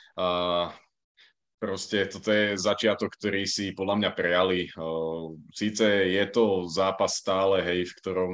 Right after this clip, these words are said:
v ktorom sa môže stať hocičo, ale podľa mňa tí Bengals sú obrovský favorit a ak sme pochybovali medzi,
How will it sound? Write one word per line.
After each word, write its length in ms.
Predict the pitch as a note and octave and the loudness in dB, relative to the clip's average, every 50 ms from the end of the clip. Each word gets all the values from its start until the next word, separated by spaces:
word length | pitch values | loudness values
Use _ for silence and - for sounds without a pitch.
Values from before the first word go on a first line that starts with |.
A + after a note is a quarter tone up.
| F#2 F2 | -6 -8
v 60 | E2 - | -10 -10
ktorom 260 | - - F2+ F2+ F#2 - | -10 -8 -8 -6 -6 -6
sa 100 | - F#2 | -4 -4
môže 240 | F#2 F#2+ F#2 F#2+ F#2 | -4 -4 -4 -6 -4
stať 240 | - F#2+ F#2+ F2+ F#2 | -2 -2 -2 -2 -4
hocičo, 480 | F#2 - G2 F#2+ - - F#2 F#2+ F#2+ - - - - - - - - | -6 -6 -8 -8 -4 -2 0 0 -2 -4 -8 -18 -20 -20 -20 -20 -16
ale 480 | - - D#2+ E2 E2 E2 E2+ E2+ E2 - | -6 -2 0 2 2 2 2 0 0 -2
podľa 240 | F2 E2+ F2 F2+ F2 F2+ | -4 -2 0 0 0 0
mňa 80 | F2+ F2+ F2 | -2 -4 -4
tí 80 | - F2+ | -6 -4
Bengals 560 | D#2 F2+ F2+ F2+ F2+ F2+ F2 F2 F2+ - - | -2 -2 -2 0 2 2 2 2 0 -4 -4
sú 240 | F#2+ F#2 F2 F2+ F2 | -4 -2 -2 -2 0
obrovský 560 | F2 F#2 F2+ G2 F#2 F#2 F2+ F2 - - F#2 | 0 0 0 2 0 0 -2 -4 -6 -8 -4
favorit 480 | - G2 F#2 F#2 F#2+ F#2+ F#2+ F#2+ F#2 - G2+ | 0 0 2 2 2 2 0 -2 -2 -4 -4
a 500 | F2 F2+ F2 E2+ E2+ E2+ E2+ E2+ E2+ E2+ E2+ - - _ _ _ - - _ _ _ _ _ _ _ _ _ _ _ _ _ _ _ - | 0 2 2 4 4 4 4 4 4 2 0 -2 -8 _ _ _ -20 -20 _ _ _ _ _ _ _ _ _ _ _ _ _ _ _ -2
ak 160 | F#2 F#2+ F#2+ G#2+ | -2 0 2 2
sme 160 | A2 G#2 A2 | 2 2 4
pochybovali 800 | A2 A2 - A#2 G#2+ A2 A2 G#2+ G#2+ G#2 G#2 G#2+ G#2 G2+ G#2 G2+ | 2 0 0 2 2 4 6 8 8 6 6 4 2 2 0 0
medzi, 720 | G2+ G2+ G#2 G2+ F2+ G2+ G2+ G2+ G2+ G2+ G2 G2 G2 G2 | 0 -2 -2 -2 -2 -2 -2 0 0 0 0 0 -2 -4